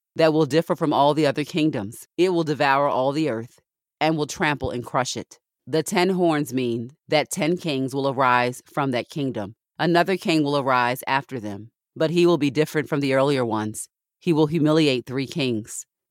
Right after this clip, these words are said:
He will speak words against the Most High. He will harass the holy ones of the Most High continually.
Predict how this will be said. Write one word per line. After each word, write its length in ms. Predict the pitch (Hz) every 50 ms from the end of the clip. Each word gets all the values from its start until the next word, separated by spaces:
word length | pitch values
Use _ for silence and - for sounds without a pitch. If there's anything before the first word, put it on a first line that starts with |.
| _ _
He 140 | _ - 196
will 140 | 165 156 147
speak 280 | - - 165 156 135 123
words 360 | 127 143 147 151 156 147 151
against 440 | 147 - 151 147 143 147 - - -
the 80 | 170
Most 300 | 143 131 123 131 - -
High. 380 | 165 151 151 143 120 104 107 - _ _ _ _ _ _ _ _ _ _ _ _ _
He 200 | - - 185 180
will 160 | 170 160 151
harass 440 | 165 147 131 143 139 139 147 - -
the 120 | - 143
holy 300 | 151 165 151 156 156 151
ones 320 | 123 120 120 117 117 -
of 80 | 131 120
the 80 | 127 123
Most 280 | 120 123 131 139 -
High 300 | 160 147 135 117 113 110 -
continually. 760 | - 180 131 - - 160 143 135 117 104 95 95 95 - 120